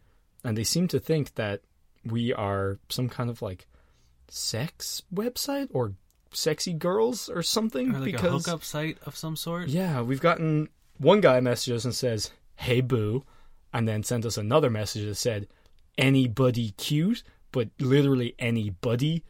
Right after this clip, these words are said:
Speaker 1: not anybody. Uh, so yeah, my buddy Dane is cute. If you're
Speaker 2: Mm-hmm.
Speaker 1: listening, I've got a lot of cute buddies. You, you interested, bro? Bro,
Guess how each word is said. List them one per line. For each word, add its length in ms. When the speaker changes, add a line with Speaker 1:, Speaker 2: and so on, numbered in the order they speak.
Speaker 1:
not 280
anybody. 600
Uh, 360
so 420
yeah, 220
my 160
buddy 520
Dane 240
is 140
cute. 340
If 180
you're 80
Speaker 2:
Mm-hmm. 80
Speaker 1:
listening, 360
I've 200
got 120
a 60
lot 160
of 60
cute 200
buddies. 420
You, 220
you 160
interested, 560
bro? 140
Bro, 200